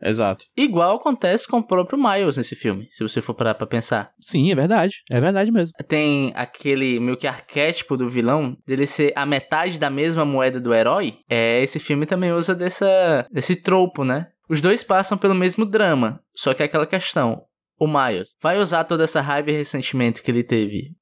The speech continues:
Speaker 2: pro bem ou pro mal, né? Saberemos na parte três.
Speaker 3: E que, inclusive, vai ter comparação muito óbvia, né? Que vai ter dois Miles, o Miles do
Speaker 2: É,
Speaker 3: bem e o
Speaker 2: pois
Speaker 3: Miles
Speaker 2: é.
Speaker 3: do mal. <laughs> Então a gente vai ver como é que vai ser essa
Speaker 1: O
Speaker 3: porra aí.
Speaker 1: Miles e o Maules, né?
Speaker 2: Pô, bicho, não, não,
Speaker 3: Maules.
Speaker 2: peraí, peraí, peraí, peraí.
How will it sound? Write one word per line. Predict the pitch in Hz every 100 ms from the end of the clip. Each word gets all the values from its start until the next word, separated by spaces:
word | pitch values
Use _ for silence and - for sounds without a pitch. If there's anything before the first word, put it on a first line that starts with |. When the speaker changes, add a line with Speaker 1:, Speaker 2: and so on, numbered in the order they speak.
| -
Speaker 2:
pro | 226 185
bem | 180 254 -
ou | 233
pro | -
mal, | 214 147 117
né? | 127 - _ _
Saberemos | - 185 156 151 190 -
na |
parte | - 185 -
três. | 196 214 - - - _
Speaker 3:
E | 123
que, | -
inclusive, | 127 139 120 123 143 185
vai | 127 117
ter | - 123
comparação | 156 - 123 123 - 131 113
muito | 113 113 123 143
óbvia, | 107 160 143
né? | 139
Que |
vai | 135
ter | -
dois | 113 135 117
Miles, | 110 139 127
o | 117
Miles | 113 117
do |
Speaker 2:
É, | 113
Speaker 3:
bem | 113
e |
o |
Speaker 2:
pois | 110
Speaker 3:
Miles | - 135
Speaker 2:
é. |
Speaker 3:
do | 139
mal. | 165 180
<laughs> | 143
Então | - 127
a |
gente | 127 127 151
vai | -
ver | 139 151 120
como | - 147
é |
que | -
vai | -
ser | - 143
essa | - 139
Speaker 1:
O |
Speaker 3:
porra | 131 123
aí. | 135
Speaker 1:
Miles | 151
e | 147
o |
Maules, | 131 120 127 156 139 117
né? | 113 143 -
Speaker 2:
Pô, | 139
bicho, | 143 143 113
não, | 110
não, | 107
Speaker 3:
Maules. | 107 101
Speaker 2:
peraí, | 107 104
peraí, | - 113 107
peraí, | 113 101
peraí. | - 107